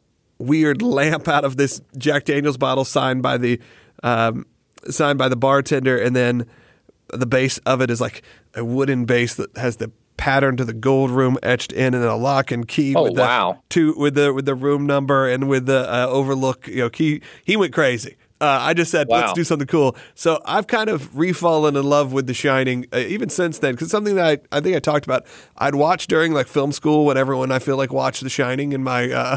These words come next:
Speaker 2: Yeah.
Speaker 1: <laughs> and then, like, you know, in those kind of formative years, and I, I honestly had been many years, been probably close to, you know, fifteen years or so, uh, and then I watched it on the way down to Horror Nights, and, you know, kind of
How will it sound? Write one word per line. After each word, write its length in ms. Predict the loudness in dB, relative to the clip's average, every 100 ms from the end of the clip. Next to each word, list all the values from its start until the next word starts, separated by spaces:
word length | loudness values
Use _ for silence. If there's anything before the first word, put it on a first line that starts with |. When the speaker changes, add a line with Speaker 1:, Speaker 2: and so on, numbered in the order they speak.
| -4
Speaker 2:
Yeah. 100 | -10 -14 -20
Speaker 1:
<laughs> 160 | -10 -2
and 120 | 2
then, 120 | 2
like, 160 | 2 2
you 80 |
know, 60 | 2
in 180 | 2 2
those 240 | 2 0
kind 260 | -6 -2 0
of 100 | 0
formative 320 | -4 -2 -2
years, 220 | 0 0
and 80 | 0
I, 160 | 0 -2
I 80 | -2
honestly 320 | -2 0 2
had 100 | 0
been 240 | 0 -2 0
many 160 | 0
years, 300 | 0 0 -2
been 100 | -6
probably 220 | -4 -4
close 360 | -6 -4 -2 0
to, 80 | -2
you 60 | -4 _ -20 -20 -18 -12
know, 40 |
fifteen 420 | -2 -2 -2 -4 -2
years 240 | -2 -4
or 40 |
so, 280 | -2 -2 -2 -8 -20 _ 0
uh, 160 | 2
and 140 | 2 2
then 80 | 2
I 80 |
watched 380 | 4 2 0 -2
it 80 | -2
on 200 | 0 0
the 60 | 2
way 180 | 0 2
down 440 | 2 4 2 -2 -12 -4
to 140 | 0 2
Horror 180 | 2 2
Nights, 400 | 0 0 -4 -4
and, 480 | -2 0 0 -2 -6 -4
you 60 |
know, 60 | -4
kind 220 | -2 -2
of 240 | -2 -4